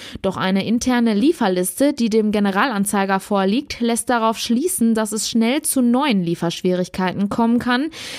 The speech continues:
Nach den jetzigen Plänen der Stadt Bonn, wie viele Menschen pro Tag geimpft werden sollen und der Zahl an geplanten Impfstofflieferungen,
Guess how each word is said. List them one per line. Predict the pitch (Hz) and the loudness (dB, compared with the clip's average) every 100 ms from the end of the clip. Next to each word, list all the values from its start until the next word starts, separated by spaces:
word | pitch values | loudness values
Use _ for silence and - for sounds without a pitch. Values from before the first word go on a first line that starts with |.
| - | -6
Nach | 233 226 | -2 0
den | 226 247 233 | 2 2 2
jetzigen | 269 - 269 247 | 0 0 2 0
Plänen | - 269 262 | 2 2 4
der | 226 | 2
Stadt | 214 226 202 | 2 -2 -2
Bonn, | - 196 269 403 - - | 0 0 0 -4 -12 -2
wie | 233 | -2
viele | - 240 208 | 2 0 2
Menschen | 214 285 - 226 | 2 0 0 0
pro | 202 208 | 0 -4
Tag | 202 214 196 - - | 0 0 0 -4 -2
geimpft | 202 180 381 - - | -2 0 -4 -4 0
werden | 160 170 | 0 0
sollen | 170 165 170 269 - - - | 0 0 2 0 -2 -16 -12
und | - 240 | -2 2
der | 240 226 | 2 0
Zahl | - 247 262 | 0 0 2
an | 220 226 | 0 0
geplanten | 208 - 220 214 202 | 0 0 0 2 0
Impfstofflieferungen, | 202 285 392 - 190 180 180 196 180 185 277 | 0 -2 -4 -2 -2 0 -2 0 2 2 2